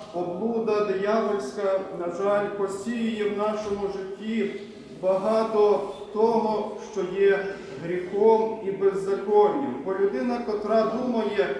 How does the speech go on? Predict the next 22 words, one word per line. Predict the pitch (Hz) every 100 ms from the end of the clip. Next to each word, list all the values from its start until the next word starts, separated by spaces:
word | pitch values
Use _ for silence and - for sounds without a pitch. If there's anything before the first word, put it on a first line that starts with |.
| - 170 -
собі, | 196 190 214 233 220 -
обманює | 180 180 196 233 226 196 185
себе | 180 190 190 208 226
самого, | 196 196 190 233 226 196 196
що | 196 196
буде | 202 185 180 202
жити | 220 208 -
тут | 220 202 185 220
вічно, | 254 - 226 214 208 - - - -
вона | 196 208 226 226 214 - - - - 165
робить | 214 220 196 190 -
багато | 196 190 175 - 151 151
гріхів | 160 - 190 175 170
і |
беззаконь. | 165 170 160 175 180 190 156 143
А | 156
людина, | 160 170 190 214 202 185
котра | 180 196 208 208 - - - - - - -
дійсно | 226 233 214 208
пам'ятає | 208 208 202 196 190 214 220 202 - -
про | 185 190
це | - 214 214 -